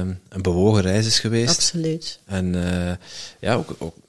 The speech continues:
Speaker 1: er zit ook een duidelijke boodschap in, voor, en niet voor, voor iemand die kinderwens heeft, maar voor iemand
Speaker 2: elk
Speaker 1: die
Speaker 2: doel,
Speaker 1: eender
Speaker 2: hè?
Speaker 1: welke wens heeft, van,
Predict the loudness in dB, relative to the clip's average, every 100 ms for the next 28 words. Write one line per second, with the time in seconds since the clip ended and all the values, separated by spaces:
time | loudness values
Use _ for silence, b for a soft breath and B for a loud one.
0 | _ _ _ -14 -10 -6 -8 -8 -8 -2
1 | 2 2 2 0 2 2 0 0 2 2
2 | 0 0 4 4 6 2 0 -4 -4 -2
3 | -4 -2 -4 -4 -6 -4 0 2 2 2
4 | 0 0 -2 0 -4 -4 -2 2 2 2
5 | 2 2 0 0 2 4 4 4 4 2
6 | 2 2 0 -2 -4 -4